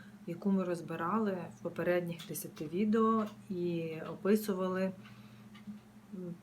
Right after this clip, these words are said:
сім завдань у нас було обов'язкових і два бонусних на сьогодні. І я хочу почати з такої цікавої теми. А, в пресі у одних психологів є така чарівна формула.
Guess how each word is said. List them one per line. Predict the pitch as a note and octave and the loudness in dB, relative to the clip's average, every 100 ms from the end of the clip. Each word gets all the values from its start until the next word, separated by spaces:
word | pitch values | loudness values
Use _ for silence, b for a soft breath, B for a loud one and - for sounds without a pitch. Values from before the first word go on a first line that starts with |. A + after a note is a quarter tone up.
| - - - | -18 -18 -12
сім | - G3+ G3 F3 | 2 6 6 4
завдань | F#3 E3+ D#3 C3 C3+ | 0 -2 -4 -4 -8
у | |
нас | C3+ | -12
було | D3+ D3+ | -12 -10
обов'язкових | D3+ D#3+ D#3+ - - D#4 D#4+ G#3 | -10 -10 -10 -12 -6 -4 -2 -2
і | E3+ | -4
два | D#3+ F3 | 0 0
бонусних | D3+ D3 D3 - D3+ C#3 C#3+ | 0 -6 -8 -12 -16 -14 -12
на | - | -10
сьогодні. | D3+ D3 C#3+ D3 D3 B B B B - - - - - - - - - | -8 -8 -8 -10 -14 B B B B -20 -20 -16 -12 -10 -10 -10 -12 -2
І | A3 | 2
я | C#4+ | 2
хочу | C#4+ A#3 A3+ | 2 2 2
почати | G#3+ G#3+ A#3+ B3 A3 G3+ | 0 2 2 2 0 0
з | - F#3+ F#3 F3+ | -2 -4 -2 -2
такої | F3 - A3 G3+ F#3 E3+ E3+ E3+ | -6 2 6 6 4 0 -2 -6
цікавої | G3 - F#3 E3+ D#3+ D3+ D#3 D3+ D3 C#3+ - - - - - - | -6 2 4 4 0 -6 -8 -10 -10 -12 -14 -16 -18 -20 -20 -6
теми. | A3 D#4 D#4+ E3 - B B B B B - - | -2 0 2 0 -4 B B B B B -18 -16
А, | E3+ D#3+ D#3 | -14 -12 -12
в | - F#3 E3+ | -4 0 0
пресі | - F#3 F3 E3 - E3+ F3 E3+ | 0 0 0 0 -4 -6 -6 -6
у | E3 E3 E3 E3 F3+ | -4 -4 -4 -6 -6
одних | F3+ E3+ F3 - | -4 -2 -2 -4
психологів | - F3+ C4 C#4+ G3 E3+ | -6 0 2 2 2 -2
є | E3 G3 C#4 | -2 0 0
така | G3+ - G3+ A3 | -2 -2 2 2
чарівна | - E3+ F#3+ G3 F#3 | 0 -2 0 2 0
формула. | - F3 E3+ D3+ C3+ | 2 2 2 -2 -8